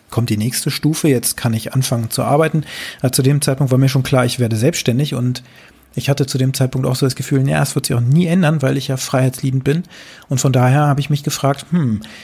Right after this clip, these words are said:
diese Diplomarbeit, was bringt mir die eigentlich? Will die irgendwann irgendwer sehen, außer mein Professor? Nee. Also ist das überhaupt nicht, es ist ziemlich sinnbefreit. Das ist so wie eine Mathe-Klausur zu schreiben,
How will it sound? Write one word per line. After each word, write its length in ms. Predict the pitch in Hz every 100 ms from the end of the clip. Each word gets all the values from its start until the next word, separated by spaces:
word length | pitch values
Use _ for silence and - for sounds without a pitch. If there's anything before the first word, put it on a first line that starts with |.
| -
diese 160 | 123 117
Diplomarbeit, 760 | 131 - 123 123 143 165 - -
was 220 | 120 123
bringt 220 | 185 -
mir 60 | 110
die 120 | 107
eigentlich? 260 | 98 107
Will 60 | 120
die 80 | 135
irgendwann 500 | - 202 226 - 175
irgendwer 420 | 147 165 160 120
sehen, 440 | 107 131 185 269 - _ _ _
außer 280 | - 135 165
mein 140 | 143
Professor? 500 | 143 139 147 151 180 214 _
Nee. 220 | - 113 107 _ _ _ _ _ _ _
Also 140 | 98 98
ist 120 | -
das 180 | 110 -
überhaupt 280 | 117 -
nicht, 380 | 117 117 - -
es 120 | 120 113
ist 120 | 147
ziemlich 200 | 196 123
sinnbefreit. 520 | 139 185 127 107 104
Das 100 | 117
ist 60 | 127
so 120 | 147
wie 40 |
eine 120 | 147
Mathe-Klausur 680 | 127 139 156 - 117 110 127
zu 120 | -
schreiben, 440 | 131 - 120 135